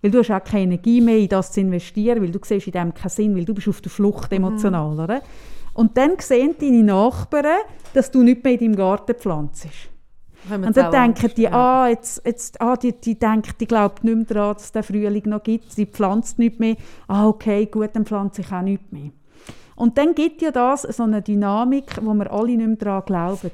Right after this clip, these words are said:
Speaker 2: Hey,
Speaker 1: dass es das
Speaker 2: Kaffee,
Speaker 1: gibt.
Speaker 2: du bist meine Metapher-Queen. Das ist so eine geile
Speaker 1: Ja,
Speaker 2: Metapher.
Speaker 1: ich hab, ich hab mir einfach das dazu überlegt.
Speaker 2: Nein, aber
Speaker 1: Ja.
Speaker 2: du bist so, das ist so, genau das ist es.
Speaker 1: Ja, so bildlich.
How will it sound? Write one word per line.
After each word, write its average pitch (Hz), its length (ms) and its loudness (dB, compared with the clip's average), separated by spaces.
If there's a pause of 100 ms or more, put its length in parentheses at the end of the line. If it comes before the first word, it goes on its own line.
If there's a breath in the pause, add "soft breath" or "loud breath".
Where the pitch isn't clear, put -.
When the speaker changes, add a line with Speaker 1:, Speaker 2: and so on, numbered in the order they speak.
Speaker 2:
Hey, 208 120 -6
Speaker 1:
dass 208 140 -6
es 208 80 -4
das 226 220 -2
Speaker 2:
Kaffee, 220 240 0
Speaker 1:
gibt. - 280 -10
Speaker 2:
du 247 200 -4
bist 240 340 -10
meine 226 400 -6 (880)
Metapher-Queen. 202 1080 -10 (1040)
Das 240 160 -6
ist - 420 -10
so 233 260 0
eine 247 200 -4 (120)
geile 262 400 2
Speaker 1:
Ja, - 40 0
Speaker 2:
Metapher. 233 240 0
Speaker 1:
ich 226 60 2
hab, 208 240 2
ich - 120 -2
hab 262 220 2
mir 277 200 4
einfach 262 160 -4
das 277 220 -2
dazu 285 300 -4
überlegt. 269 360 -2
Speaker 2:
Nein, 349 340 6
aber 311 100 2
Speaker 1:
Ja. 269 60 0
Speaker 2:
du 339 100 4
bist - 300 0
so, 277 300 4 (140)
das 285 120 -6
ist - 240 -4
so, 294 240 4 (300)
genau 294 540 4
das 277 340 2
ist 262 220 -8
es. - 440 -10
Speaker 1:
Ja, 294 300 2
so 349 140 0
bildlich. 339 600 2